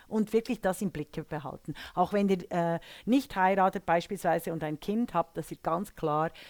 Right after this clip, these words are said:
dass ihr ganz klar ganz viel Kapital, äh, äh, kriegt, wenn ihr ein Modell habt, äh, mit Ernährer, äh, Lohn. Das ist entscheidend, entscheidend, entscheidend. Deshalb ist Lioba Alpus eben auch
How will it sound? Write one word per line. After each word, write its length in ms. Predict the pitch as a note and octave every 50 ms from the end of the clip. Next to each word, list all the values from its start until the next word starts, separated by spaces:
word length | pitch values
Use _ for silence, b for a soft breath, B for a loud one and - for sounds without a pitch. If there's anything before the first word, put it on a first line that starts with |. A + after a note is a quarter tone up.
| B B B
dass 160 | - E3+ -
ihr 60 | F#3+ E3
ganz 320 | - D3+ D#3 E3+ - -
klar 240 | - E3 D3+ D#3 D#3 - _ _
ganz 320 | - - G3+ F#3+ F3 -
viel 180 | - F#3+ F3 D#3+
Kapital, 680 | - - E3+ - D#3+ - - C#3+ D#3 D#3 D#3 E3 E3 - -
äh, 500 | E3 E3 D#3+ D#3+ D#3+ E3 - - D#3+ D#3+
äh, 40 | D#3+
kriegt, 360 | - - E3 E3 E3+ - _
wenn 160 | - E3 D#3+
ihr 240 | E3 E3 E3+ F3 -
ein 140 | E3 E3 E3
Modell 440 | D#3+ D3+ D3 - D3+ D3 D3+ D#3+ D3
habt, 300 | D3+ D3+ - _ - - -
äh, 180 | E3+ D#3+ D#3 D3+
mit 340 | D3 D#3 D#3+ - - -
Ernährer, 600 | - E3+ E3 D#3+ D3+ D3+ C#3+ D3 D3+ D3 E3 D#3+ D3+ - B B B B B B B B B
äh, 160 | - F3 E3+
Lohn. 440 | E3 E3 F#3 E3+ D3+ C#3+ D3 D3 - _ _
Das 160 | F#3 F3+ -
ist 180 | A#3 A3+ - -
entscheidend, 760 | - C#4+ C4+ A#3+ - - F#3+ D3+ D#3 C#3+ - - B3 - -
entscheidend, 580 | - F3+ F3 - - - - - - E3 -
entscheidend. 560 | - D3+ D3+ - - - - - - D#3 D3 G#3+
Deshalb 300 | A3+ A3+ C4 A#3 - A#3
ist 180 | A#3 - -
Lioba 460 | A3 A3 G#3+ G#3+ G#3 - G3 F#3+ -
Alpus 400 | D#3 D#3+ F3 F3 - A3+ A3 -
eben 200 | G3+ F#3+ F#3+ G3
auch 220 | E3+ E3+ F3+ E3+